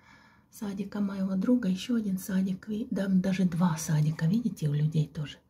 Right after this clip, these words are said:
В одном оранжевая мебель стоит.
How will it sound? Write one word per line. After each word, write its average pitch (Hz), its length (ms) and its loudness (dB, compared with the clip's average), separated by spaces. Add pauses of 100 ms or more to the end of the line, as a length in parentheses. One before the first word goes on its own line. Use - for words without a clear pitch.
(1200)
В 180 80 -4
одном 160 360 4
оранжевая 165 600 4
мебель 233 460 2 (140)
стоит. 220 520 -8